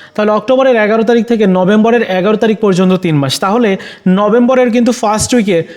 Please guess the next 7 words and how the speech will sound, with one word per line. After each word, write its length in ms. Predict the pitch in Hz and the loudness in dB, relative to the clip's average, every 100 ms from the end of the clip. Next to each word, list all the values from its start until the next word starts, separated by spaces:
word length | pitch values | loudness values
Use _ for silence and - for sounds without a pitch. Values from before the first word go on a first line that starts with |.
| - 190 | -10 -4
আপনাদের 460 | 180 214 220 196 | 0 2 2 2
রেজাল্ট 360 | 196 185 226 196 | 0 0 0 0
দেওয়ার 220 | 208 180 | 0 -2
পসিবিলিটি 600 | - 185 240 220 208 196 | -2 -2 0 0 2 0
সব 180 | - 202 - | 0 -4 -2
থেকে 200 | 202 185 | -2 0
বেশি। 320 | 156 131 139 | 0 -2 -4